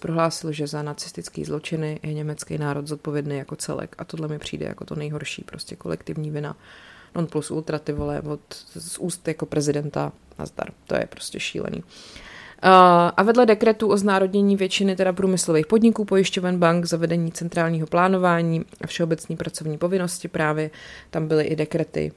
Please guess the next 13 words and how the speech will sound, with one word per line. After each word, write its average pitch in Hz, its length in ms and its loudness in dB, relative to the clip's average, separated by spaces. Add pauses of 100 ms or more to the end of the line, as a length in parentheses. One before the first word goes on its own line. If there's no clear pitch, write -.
(220)
a, 147 420 -2
spojený 160 420 -2
s - 60 -12
tou 156 160 -2
konfiskací 165 760 -2
majetku 156 420 -2
etnických - 500 -8
Němců 170 380 -4
a 165 40 -8
Maďarů, 175 560 2
zrádců 165 560 -2
a - 20 -10
kolaborantů, 170 840 -2